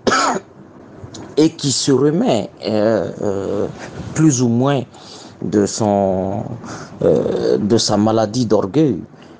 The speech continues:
Euh, on sait très bien que, euh, euh, l'Union européenne, euh, euh, a conscience de son impopularité grandissante auprès des masses, euh, africaines, auprès des États africains.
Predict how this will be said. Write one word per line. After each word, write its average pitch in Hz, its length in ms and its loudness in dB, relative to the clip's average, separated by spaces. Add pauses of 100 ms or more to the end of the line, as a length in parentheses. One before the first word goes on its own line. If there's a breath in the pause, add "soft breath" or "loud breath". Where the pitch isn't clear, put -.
(140)
Euh, - 380 -4
on 87 160 2
sait 107 220 0
très 113 240 0
bien 110 240 0
que, 104 340 2 (1080)
euh, 95 360 2 (160)
euh, 107 160 4 (180)
l'Union 123 380 4
européenne, 113 720 2 (480 loud breath)
euh, 87 400 2
euh, 73 260 0 (100)
a 101 240 0
conscience 131 600 0
de 107 100 2
son 101 340 0
impopularité 151 840 0
grandissante 117 800 -2 (380 loud breath)
auprès 113 420 2
des 110 140 4
masses, 113 500 -2
euh, 90 320 2 (100)
africaines, 117 540 0
auprès 127 300 2
des 110 260 2
États 120 320 -2
africains. - 480 -4